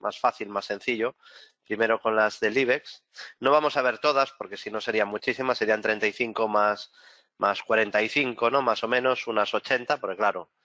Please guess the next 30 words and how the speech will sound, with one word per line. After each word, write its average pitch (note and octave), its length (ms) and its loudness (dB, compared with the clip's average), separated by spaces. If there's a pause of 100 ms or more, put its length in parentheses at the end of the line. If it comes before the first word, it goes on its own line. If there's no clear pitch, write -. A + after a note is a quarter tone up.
(240)
hay G2 140 2
algunas G#2+ 340 2
del A2+ 100 2
ibex A#2+ 240 0
que - 80 -8
también G#2+ 260 -2
están G#2+ 300 -2
en G2+ 100 -2
el G2+ 80 -4
Eurostoxx, F#2+ 540 -6
¿no? G2+ 100 -2
Y G2 60 -4
no, F#2+ 240 0
no G2 180 -4
las G2 220 0
veríamos G#2+ 400 2
dos G#2 160 0
veces. A2 480 -4 (460)
O G2 80 -4
sea, A2 160 0
que G2+ 80 -2
serían A2 240 2
unos A2+ 220 0
ochenta. G2 440 -4
Bueno, F2+ 300 -8
tantos A#2 280 -2
no B2 120 2
vamos A#2+ 280 0
a A#2 60 4
ver, B2+ 240 0